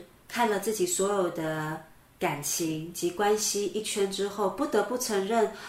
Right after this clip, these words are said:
哦，原来我的底层也是很想要依赖一个可靠的人，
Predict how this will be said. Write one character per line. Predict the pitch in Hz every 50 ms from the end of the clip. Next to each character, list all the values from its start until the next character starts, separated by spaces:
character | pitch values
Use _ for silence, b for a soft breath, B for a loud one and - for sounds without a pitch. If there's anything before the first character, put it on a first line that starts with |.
| B B
哦， | 240 254 254
原 | 233 233
来 | 220 220 220 226 226
我 | 226
的 | - 185
底 | 180 - 170 156
层 | - - - 156 156 160 170
也 | 170 151
是 | - - 254
很 | 247 - 185 185
想 | 190 - 170 143 160 185
要 | 196 190 -
依 | 196 202 214
赖 | 220 226 202 185
一 | 165 185
个 | - 190 185
可 | - - - -
靠 | - - - 240 -
的 | 143 165 151
人， | 143 - - 127 123 123